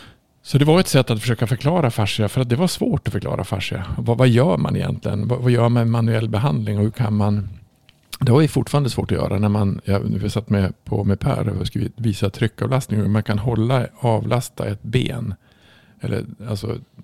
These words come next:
avlasta tryck i kroppen, då kommer kroppen att bygga om sig. Ser man kroppen som, som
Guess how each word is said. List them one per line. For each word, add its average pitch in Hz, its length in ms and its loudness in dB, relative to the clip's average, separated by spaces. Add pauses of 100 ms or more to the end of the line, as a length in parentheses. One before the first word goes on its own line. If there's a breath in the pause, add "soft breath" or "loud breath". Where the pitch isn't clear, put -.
(200)
avlasta 113 460 -4
tryck - 300 -4
i - 80 -4
kroppen, - 500 -8
då 110 100 -6
kommer 123 220 -4
kroppen 107 340 -8
att 104 60 -6
bygga 117 220 -4
om 143 160 -4
sig. - 200 -8 (720 loud breath)
Ser 143 240 0
man 139 160 2
kroppen 104 380 -2
som, 98 380 -4 (800 soft breath)
som 101 460 -2